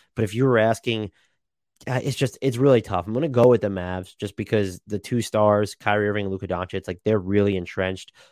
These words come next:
I might like the balance of the Pacers roster a little bit more, but again, the, them investing so much, I would assume, developmental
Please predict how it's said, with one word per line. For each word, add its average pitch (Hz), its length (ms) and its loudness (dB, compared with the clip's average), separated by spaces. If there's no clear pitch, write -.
I 104 60 -6
might 127 200 0
like 113 220 0
the 101 80 -6
balance 107 520 -6
of 92 120 -8
the 92 100 -8
Pacers 101 400 -6
roster 92 640 -4
a 127 40 2
little 123 180 8
bit 120 160 6
more, 123 220 4
but 110 120 0
again, 95 340 0
the, 90 140 -6
them 120 480 -2
investing 110 560 -4
so 101 260 -2
much, - 480 -6
I 113 80 0
would 107 80 2
assume, 107 540 -2
developmental 101 880 -2